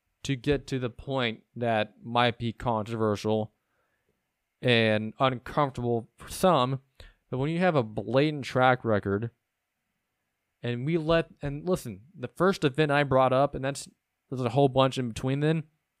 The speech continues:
that was back in twenty sixteen. The groin kick, both of them were in twenty sixteen.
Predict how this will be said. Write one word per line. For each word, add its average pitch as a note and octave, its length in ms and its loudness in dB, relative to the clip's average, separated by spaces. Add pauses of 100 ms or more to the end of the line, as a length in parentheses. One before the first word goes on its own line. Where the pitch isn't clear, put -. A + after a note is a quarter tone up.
that D3+ 140 -2
was D#3+ 100 0
back D3 240 2
in B2 80 -2
twenty C#3 280 -4
sixteen. B2 640 -6 (600)
The A#2+ 80 -8
groin D3 600 -4
kick, - 440 -6 (1120)
both D#3+ 260 4
of C3 80 -2
them B2+ 220 -2
were C3+ 160 2
in B2+ 100 -2
twenty C#3+ 260 -2
sixteen. A#2 460 -6